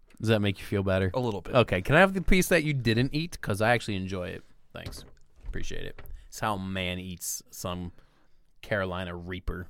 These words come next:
Speaker 2: Why does it have to be a man? A woman can eat it too.
Speaker 1: She sure can.
Speaker 2: Yeah.
Speaker 1: Better than you can.
Speaker 2: Ugh.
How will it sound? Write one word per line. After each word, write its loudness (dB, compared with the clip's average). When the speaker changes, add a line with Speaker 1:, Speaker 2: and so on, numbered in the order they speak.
Speaker 2:
Why -10
does -8
it -6
have -10
to -16
be -8
a -6
man? -12
A -8
woman -6
can -12
eat -12
it -16
too. -16
Speaker 1:
She -14
sure -2
can. -2
Speaker 2:
Yeah. -16
Speaker 1:
Better 0
than -2
you 0
can. -4
Speaker 2:
Ugh. -14